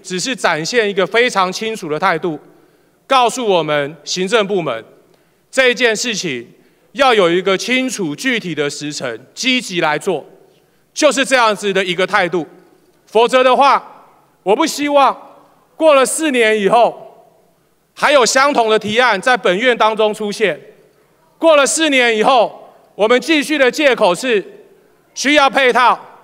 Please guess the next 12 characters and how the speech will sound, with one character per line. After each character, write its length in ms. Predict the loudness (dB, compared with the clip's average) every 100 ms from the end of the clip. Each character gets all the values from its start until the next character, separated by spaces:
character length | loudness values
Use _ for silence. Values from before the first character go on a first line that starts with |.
| _ _ _ -10
需 200 | -2 2
要 160 | 2
时 200 | 0 -4
间、 400 | -2 2 2 0 -8 -20 _ _ -10
需 200 | -2 2
要 160 | 2
规 240 | 2 2 4
划、 480 | 4 2 0 -12 -20 _
需 240 | -4 0
要 180 | 4 4
缓 220 | 2 2
冲， 400 | 2 4 2 -2